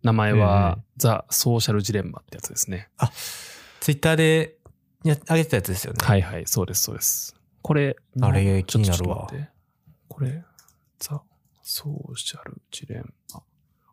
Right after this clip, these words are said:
Speaker 1: 日本語でな、なん、監-、監視資本主義。デジタル社会がもたらす光と影。なるほど。いい、いい名前をつけますね。
Speaker 2: いいタイトルですね。監視資本主義。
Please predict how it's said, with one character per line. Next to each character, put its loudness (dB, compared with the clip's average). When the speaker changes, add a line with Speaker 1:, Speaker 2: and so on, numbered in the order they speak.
Speaker 1:
日 2
本 -2
語 -4
で -8
な、 -16
な -18
ん、 -20
監-、 4
監 4
視 2
資 2
本 4
主 0
義。 -4
デ 6
ジ 2
タ 2
ル 2
社 0
会 -4
が -8
も -6
た -6
ら -4
す -2
光 -4
と -10
影。 -10
な 4
る 2
ほ -4
ど。 -12
い -6
い、 -2
い 0
い -6
名 -2
前 -2
を -4
つ -4
け -10
ま -10
す -10
ね。 -2
Speaker 2:
い 2
い -10
タ 2
イ 0
ト -2
ル -2
で -8
す -12
ね。 -4
監 2
視 0
資 0
本 6
主 0
義。 -2